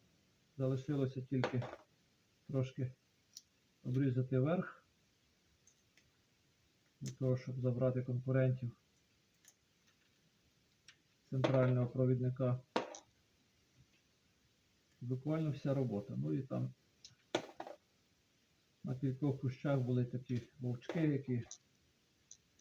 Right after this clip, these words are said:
обрізав не повністю, а зрізав тільки верхушку, для того, щоб на наступний рік з тих бруньок сформувати плодову деревину,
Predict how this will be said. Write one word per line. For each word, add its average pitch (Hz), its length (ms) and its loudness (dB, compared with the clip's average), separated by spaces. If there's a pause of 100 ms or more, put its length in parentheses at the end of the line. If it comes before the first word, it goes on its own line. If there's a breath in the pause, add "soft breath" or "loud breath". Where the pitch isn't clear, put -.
(640)
обрізав 127 680 0
не 123 100 -6
повністю, 139 640 -4
а 117 100 -2 (960)
зрізав 127 440 4
тільки 127 320 0
верхушку, 131 680 -2 (1000)
для 120 80 -8
того, 120 220 -4
щоб - 280 -8 (1000)
на 120 80 -4
наступний 127 460 0
рік 131 360 -2 (1000)
з - 100 -20
тих 120 160 -2
бруньок 131 600 0
сформувати 127 640 2 (840)
плодову 123 420 4
деревину, 139 520 2